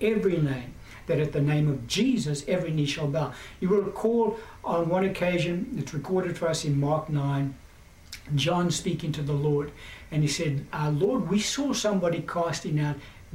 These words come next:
demons in your name, and we forbade him because he wasn't one of us." And our Lord's reply to him was, "Do not forbid him, 'cause no one who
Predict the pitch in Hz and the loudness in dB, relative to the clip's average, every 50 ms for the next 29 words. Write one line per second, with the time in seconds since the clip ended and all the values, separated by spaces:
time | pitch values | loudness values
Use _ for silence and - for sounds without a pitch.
0 | 139 131 151 208 262 277 285 247 185 147 139 147 151 190 214 214 - - - - | -2 2 4 4 4 4 4 4 2 2 0 0 -2 -2 -4 -4 -6 -8 -10 -12
1 | - - - - - - 196 185 185 175 170 170 170 180 170 165 160 156 165 196 | -18 -20 -20 -12 -4 0 2 4 4 4 4 2 2 2 2 2 2 0 2 2
2 | 208 196 156 147 143 - - 151 156 185 202 196 - - 196 165 156 214 277 294 | 2 2 2 2 0 0 0 0 0 2 2 2 2 2 0 2 2 2 2 2
3 | 254 175 170 160 170 175 - 180 - - 196 180 160 156 147 135 - 156 147 143 | 2 0 0 -2 -4 -4 -2 -4 -2 0 0 0 2 2 0 0 0 -2 -2 -2
4 | 139 139 139 160 180 240 247 247 - - - - - - - - - - - - | 0 0 0 0 0 0 -2 -2 -4 -8 -10 -12 -14 -16 -18 -16 -16 -16 -14 -8
5 | - 160 165 165 170 170 165 202 254 294 294 - - - 269 - - - 185 185 | -4 -2 0 2 2 2 2 2 2 2 2 0 0 -4 -4 -6 -4 -4 -4 -2
6 | 180 185 180 - - 170 139 165 165 156 143 131 131 135 127 123 123 127 123 - | -2 -2 -2 -2 0 0 0 2 0 0 0 2 2 2 0 0 -4 -8 -10 -10
7 | - 135 131 131 180 190 185 185 185 208 240 254 247 - - - 285 254 208 139 | -8 -6 -2 0 2 2 2 2 2 2 0 0 -2 -6 -6 -2 0 0 2 2
8 | 143 135 131 123 123 139 151 - - - - - - - - - - 170 165 151 | 2 2 0 0 -2 -4 -6 -8 -10 -16 -18 -16 -18 -18 -10 -2 0 0 2 2
9 | - - 160 147 147 160 208 262 294 277 277 254 208 214 208 - | 0 0 0 2 2 4 4 2 2 2 2 4 4 4 2 2